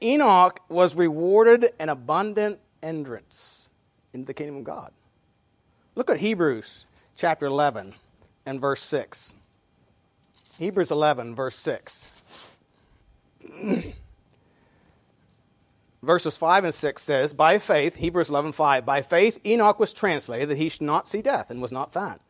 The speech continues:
because God had translated him. For before his translation he had this testimony that he pleased God. But without faith it is impossible to please him.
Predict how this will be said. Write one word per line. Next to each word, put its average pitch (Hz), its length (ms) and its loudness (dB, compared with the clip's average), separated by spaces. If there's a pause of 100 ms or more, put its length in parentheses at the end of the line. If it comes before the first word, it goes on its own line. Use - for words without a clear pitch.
(160)
because 165 560 2 (480)
God 165 340 6
had 170 200 0
translated 131 540 -2
him. 113 360 -10
For 143 160 -2
before 160 460 0
his 185 160 -2
translation 160 640 -2
he 143 120 -6
had 127 200 -6
this 190 140 -4
testimony 135 480 -4
that 127 120 -4
he 147 80 -4
pleased 151 340 -6
God. 101 300 -10 (480)
But 151 80 0
without 160 340 2
faith 175 380 2
it 165 40 -2
is 156 120 -4
impossible 165 460 0
to 120 40 -10
please 214 280 -2
him. 120 200 -12